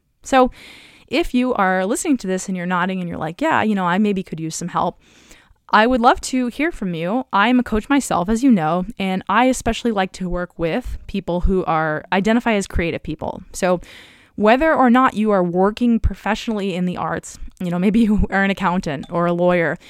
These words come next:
but you love music or you have artistic hobbies or you just feel called to hanging out with creative, artistic, and potentially nerdy people,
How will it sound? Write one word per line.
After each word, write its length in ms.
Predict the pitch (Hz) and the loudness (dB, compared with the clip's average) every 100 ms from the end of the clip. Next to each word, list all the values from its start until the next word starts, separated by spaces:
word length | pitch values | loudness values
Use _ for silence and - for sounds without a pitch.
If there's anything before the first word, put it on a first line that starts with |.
| - - | -20 -6
but 300 | 180 170 - | -2 0 -2
you 200 | 185 185 | -4 -2
love 300 | 160 156 160 | -2 -2 2
music 480 | 190 240 220 208 190 | 6 6 6 2 0
or 80 | 175 | -2
you 140 | 170 | -4
have 240 | 165 156 - | -4 -6 -6
artistic 460 | 160 - 175 165 | -8 -10 -10 -10
hobbies 440 | - 247 262 247 214 | -2 2 4 2 2
or 80 | 196 | 0
you 120 | 196 | -2
just 280 | 247 - - | -4 -6 -16
feel 520 | - - 226 233 226 214 | -18 -2 0 2 2 -2
called 440 | - 190 175 180 | -4 -2 -2 -4
to 200 | - 185 | -6 -6
hanging 340 | 175 175 185 180 | -4 -4 -4 -4
out 120 | - | -6
with 160 | 170 | -8
creative, 520 | - 170 175 175 160 - | -2 -2 0 -2 -4 -4
artistic, 520 | 170 - 185 185 170 | -6 -6 -8 -8 -6
and 160 | 175 180 | -4 -2
potentially 480 | 190 202 202 196 | -2 -2 -4 -4
nerdy 300 | 180 170 165 | -4 -4 -6
people, 400 | - 294 240 220 | -2 0 2 0